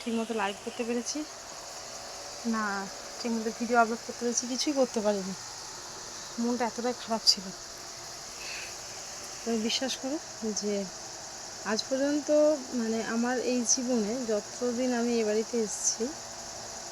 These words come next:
মানে আমাকে সূর্যের বাইরে এরকম কেউ আর নেই যে আমাকে কোনোদিন কেউ আমার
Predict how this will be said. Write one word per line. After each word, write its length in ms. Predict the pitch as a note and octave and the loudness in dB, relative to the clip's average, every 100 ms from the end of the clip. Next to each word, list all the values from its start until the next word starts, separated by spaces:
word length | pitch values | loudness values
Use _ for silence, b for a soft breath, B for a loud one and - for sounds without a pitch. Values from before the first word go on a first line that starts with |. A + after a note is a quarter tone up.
| - - - - - - - - | -10 -10 -10 -10 -10 -10 -8 -4
মানে 560 | G3+ G3+ G3+ G3+ G3 F#3+ - - - - - - - - - | -2 0 -2 -2 -2 -4 -6 -10 -10 -10 -10 -10 -10 -10 -4
আমাকে 420 | A3 B3 A#3 C#4 | 0 2 2 0
সূর্যের 540 | A#3+ - B3 A#3+ C#4 | -2 -2 -2 2 2
বাইরে 320 | C4+ B3+ G#3 A#3+ - - - - - - - - | 4 4 2 0 -4 -10 -10 -10 -10 -10 -10 -4
এরকম 400 | G#3 A3+ A3 C4+ B3 | 2 2 2 0 2
কেউ 420 | C4 C4 B3+ A#3 - - | 4 4 4 2 -2 -4
আর 100 | G#3+ | 0
নেই 440 | G#3+ A#3 A#3+ G#3+ G#3 | 4 6 6 4 2
যে 100 | G#3+ | 2
আমাকে 280 | G#3 G#3+ | 0 0
কোনোদিন 280 | A3+ A3+ A3+ A3 | 0 2 2 0
কেউ 100 | |
আমার 100 | A#3+ | 0